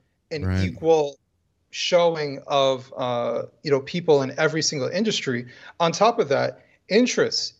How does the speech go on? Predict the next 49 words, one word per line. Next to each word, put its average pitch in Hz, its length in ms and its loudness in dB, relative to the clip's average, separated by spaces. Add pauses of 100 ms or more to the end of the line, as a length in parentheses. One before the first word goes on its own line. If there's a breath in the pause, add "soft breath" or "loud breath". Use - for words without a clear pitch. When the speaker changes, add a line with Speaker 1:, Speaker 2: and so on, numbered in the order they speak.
(100)
Speaker 1:
in 156 160 -6
every 143 200 0
single 127 340 -4
industry. 120 460 -12 (220)
We 147 120 2
know 165 140 8
that 160 160 -2
there 151 100 -2
are 151 60 0
certain 151 280 -8
demographics 147 760 0
that 120 120 -4
are 123 80 0
more 131 300 2
interested 147 640 2 (300)
in 165 120 -4
stem 220 380 2
than 127 180 -4
other 131 200 -2
demographics. 117 760 -4 (100)
Speaker 2:
Yeah. 92 260 -2 (200)
Speaker 1:
You 151 80 2
know, 151 140 4 (200)
you 180 80 -4
know, 190 120 6
the, 180 340 0
the 165 100 -4
list 202 280 -2
could 175 100 -6
go 165 240 2
on. 135 280 0 (280)
And 170 140 2
it's 170 180 0
much 196 260 2
of 226 80 -2
the - 100 -8
same 165 460 -4 (380)
idea, 156 500 2
like, 131 420 -4 (600)
uh, 127 320 4
we 160 80 2
need 202 160 2
to 175 80 0
have 139 560 0 (280)
the - 80 -20 (100)
equal 202 340 0
amount 156 320 -4
of 135 140 -8
women 165 420 -2